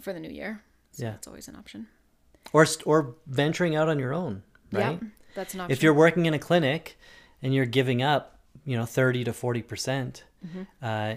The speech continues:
Speaker 2: if you feel ambitious enough to either, either work out of your home or do mobile or, or whatever, right? That's,
Speaker 1: Yeah.
Speaker 2: that's an option.
Speaker 1: Yeah. Yeah, or renegotiating your contract. If you've been somewhere for a long time, I know some people will renegotiate their contract and ask for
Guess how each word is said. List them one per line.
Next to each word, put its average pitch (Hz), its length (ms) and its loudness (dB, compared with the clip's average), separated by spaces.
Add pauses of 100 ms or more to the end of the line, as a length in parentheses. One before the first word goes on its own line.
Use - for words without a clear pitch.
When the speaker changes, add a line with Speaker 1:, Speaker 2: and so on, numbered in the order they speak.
(120)
Speaker 2:
if - 200 -12
you 117 80 -4
feel 120 280 -4
ambitious 113 540 -6
enough 110 440 -6
to 104 220 -6 (500)
either, 117 160 0
either 113 360 -2
work 139 240 4
out 131 80 4
of 117 60 2
your 110 100 2
home 117 280 0
or 110 60 -2
do 107 180 -6
mobile 113 500 -2
or, 95 140 -4 (100)
or 110 100 -8
whatever, 117 640 -2
right? 110 320 -8
That's, - 280 -12
Speaker 1:
Yeah. 185 140 -8
Speaker 2:
that's 110 140 -8
an 101 80 -8
option. 110 420 -12 (220)
Speaker 1:
Yeah. 180 220 -12 (1500)
Yeah, 196 180 -6
or 180 160 -8
renegotiating 185 600 -4
your 185 100 -6
contract. 202 540 -8
If 254 100 -10
you've 202 140 -6
been 180 140 -4
somewhere 185 260 -8
for - 120 -10
a 185 40 -4
long 175 180 -6
time, 208 260 -6
I 220 60 -6
know 175 140 -8
some 175 160 -12
people 175 240 -10
will 175 180 -8
renegotiate 180 800 -8
their 165 100 -10
contract - 460 -10
and 190 100 -12
ask - 280 -12
for 185 320 -10